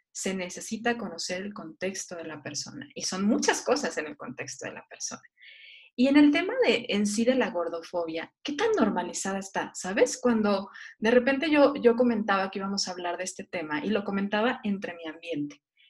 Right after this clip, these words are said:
en el cual, quiero decirlo, hay una condición de gordura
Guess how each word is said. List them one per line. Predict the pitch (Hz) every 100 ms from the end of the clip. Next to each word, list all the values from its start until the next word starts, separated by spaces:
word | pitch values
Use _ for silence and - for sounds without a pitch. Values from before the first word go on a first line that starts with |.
| _
en | - 180
el | 175 -
cual, | 196 233 480 - _ _
quiero | - 185
decirlo, | 180 165 175 160 190 -
hay | 202
una | 233 262 -
condición | 180 170 147 - 190 226 - - _ _ -
de | 196 196 214 240 -
gordura | 143 190 185 196 233 294